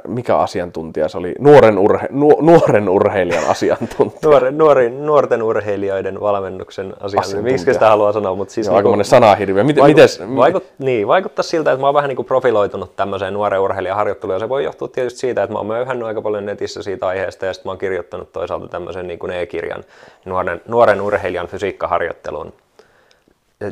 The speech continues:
Speaker 2: ja se perustuu lähinnä siihen, että mun mielestä siitä on tehty aivan liian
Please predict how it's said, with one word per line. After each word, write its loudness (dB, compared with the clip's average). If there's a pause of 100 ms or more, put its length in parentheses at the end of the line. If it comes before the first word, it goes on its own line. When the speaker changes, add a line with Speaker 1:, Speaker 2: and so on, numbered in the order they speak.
(120)
Speaker 2:
ja -10
se -8
perustuu -2
lähinnä 2
siihen, -4
että -12
mun -10
mielestä -10
siitä -6
on -10
tehty -12
aivan -2
liian -6